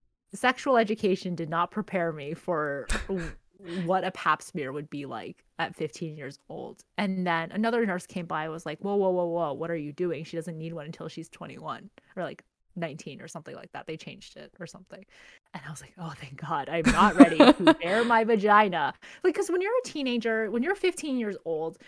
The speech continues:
Speaker 1: you are still very self-conscious about your body.
Speaker 2: Mm-hmm.
Speaker 1: And so, like, the fact of opening your legs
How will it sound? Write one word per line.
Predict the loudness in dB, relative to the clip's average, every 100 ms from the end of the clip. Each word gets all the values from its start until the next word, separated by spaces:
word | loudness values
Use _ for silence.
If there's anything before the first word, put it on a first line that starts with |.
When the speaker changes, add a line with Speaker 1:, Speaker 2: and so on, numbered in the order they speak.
| -14
Speaker 1:
you | -6 -2
are | -2
still | 0 0 0
very | 0 0 0 0
self-conscious | -2 -6 -8 -10 -10 -10 -10
about | -10 -10
your | -10
body. | -10 -12 -14 -20 _ -4
Speaker 2:
Mm-hmm. | 0 0 -4 -12 _ _ _ _ _ _
Speaker 1:
And | -4 -2 -2
so, | 2 4 4 2 -6 _ _ _ _ 0
like, | 2 2 -2 _ _ _ _
the | -6
fact | 4 4 6
of | 4 4 0 -12 _ _ _
opening | 4 4 0 0 2
your | 2
legs | 4 4 4 0 -4 -6